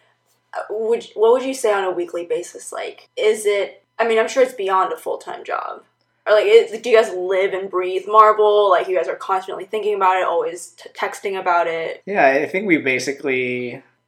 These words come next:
Speaker 2: I mean, comparatively to maybe, like, when we were working at our old jobs, yeah,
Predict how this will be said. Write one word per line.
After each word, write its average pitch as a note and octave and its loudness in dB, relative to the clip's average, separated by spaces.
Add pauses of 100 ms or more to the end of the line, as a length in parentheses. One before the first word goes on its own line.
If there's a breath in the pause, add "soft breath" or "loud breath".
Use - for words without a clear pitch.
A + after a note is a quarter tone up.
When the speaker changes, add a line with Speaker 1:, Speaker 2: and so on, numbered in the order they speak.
Speaker 2:
I D#3+ 2
mean, E3+ 4
comparatively F3 6
to E3 -2
maybe, C3 -2
like, A2 -4
when B2 -8
we B2+ -6
were C3 -2
working A#2+ -6
at A2 -6
our A#2+ -12
old B2 -8
jobs, A#2+ 0 (580)
yeah, A2+ -4